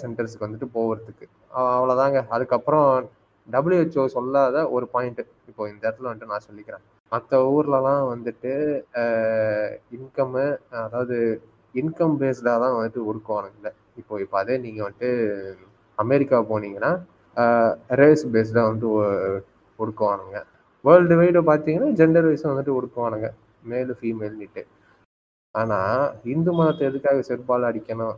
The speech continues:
அப்படின்றதுக்கு வந்துட்டு இன்னொரு ரீசன் இப்ப நான் சொல்றேன் நானு. இவங்க வந்துட்டு டிசேபிள்டா இருக்கிறதே அதுவே வந்துட்டு, like, எப்படி சொல்றது, பிட்டி அப்படின்னு நான் சொல்றதை விட கஷ்டம்தான். அது கூடவே இவங்க மேல நீ வந்துட்டு சாதி சாயத்தையும்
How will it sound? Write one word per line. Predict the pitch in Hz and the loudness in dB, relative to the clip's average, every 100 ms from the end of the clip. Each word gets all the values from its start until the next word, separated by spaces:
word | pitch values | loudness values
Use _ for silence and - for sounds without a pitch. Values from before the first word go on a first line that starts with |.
| 113 | -10
அப்படின்றதுக்கு | 107 110 127 113 110 104 104 | -12 -6 -6 -4 -6 -6 -10
வந்துட்டு | 101 98 165 156 | -14 -6 -6 -2
இன்னொரு | 139 151 131 | 2 4 4
ரீசன் | 117 107 127 | 2 -2 -6
இப்ப | - | -4
நான் | 104 | -4
சொல்றேன் | 107 104 110 92 | -4 -6 -4 -4
நானு. | 87 87 - _ _ _ | -6 -8 -14 _ _ _
இவங்க | 110 117 113 110 | -4 0 0 0
வந்துட்டு | 120 131 - 127 131 156 156 - _ | -2 -6 -8 -6 -2 0 -2 -6 _
டிசேபிள்டா | - 139 139 139 135 139 131 | -2 0 2 2 4 4 4
இருக்கிறதே | 123 - 123 117 120 139 160 170 175 - _ _ _ _ _ - | 0 0 -2 0 2 2 2 2 0 -2 _ _ _ _ _ -4
அதுவே | 123 139 156 | 0 8 8
வந்துட்டு, | 156 131 127 156 202 190 143 131 120 110 110 107 107 | 8 6 2 2 4 6 6 4 2 2 0 0 0
like, | 107 110 | 0 -2
எப்படி | 120 131 | -2 -2
சொல்றது, | 127 113 104 95 - _ - | -2 0 -2 -2 -6 _ 2
பிட்டி | 160 165 185 - | 2 4 0 2
அப்படின்னு | 113 131 143 | 0 0 2
நான் | 143 123 | 2 2
சொல்றதை | 123 131 120 | 0 0 -2
விட | 113 151 185 | 2 2 2
கஷ்டம்தான். | - - 156 139 135 - _ _ _ - | 0 0 -2 0 -2 -4 _ _ _ -4
அது | 120 131 123 - - | -2 0 -2 -6 0
கூடவே | 151 165 165 147 127 117 123 120 | 4 6 6 4 4 4 2 2
இவங்க | 120 117 110 | 0 0 0
மேல | 117 139 135 | 0 0 0
நீ | 123 | -2
வந்துட்டு | 110 107 127 | -4 -4 -4
சாதி | 120 120 123 147 147 | -4 -2 -2 0 -2
சாயத்தையும் | 120 104 101 - 113 117 | 0 -2 -2 -6 -6 -6